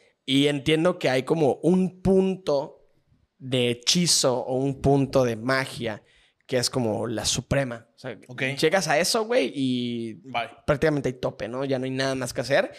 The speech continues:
Speaker 1: Pero para que llegues a eso son prácticamente años de descubrimiento personal y un chingo de cosas. Entonces, Aleister Crowley, que, eh, era bisexual, comienza a tener una pareja que es su aprendiz.
Speaker 2: Ok.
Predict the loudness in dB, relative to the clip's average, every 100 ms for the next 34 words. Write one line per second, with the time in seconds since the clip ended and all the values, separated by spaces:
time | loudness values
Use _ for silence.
0 | -20 _ 0 0 0 -4 -4 0 0 0
1 | -2 -2 -4 -2 -2 -2 -6 -14 -20 -20
2 | -20 _ -2 0 0 0 -2 -2 -2 0
3 | -2 0 -2 -2 -4 -4 -6 -6 -4 -6
4 | -6 -6 -6 -6 -8 -6 -6 -6 -4 -4
5 | -8 -12 -12 -2 0 2 0 0 0 2
6 | 2 0 -6 _ _ -4 -2 -2 -2 2
7 | 2 2 -2 -4 -4 -4 -4 -4 -6 -8
8 | _ -4 0 -2 -2 -4 -4 -2 -2 -2
9 | -6 -16 -20 _ 0 2 2 2 2 2
10 | 2 0 -2 -2 -4 -2 -4 -4 0 2
11 | 2 0 -2 -6 _ _ _ -20 -16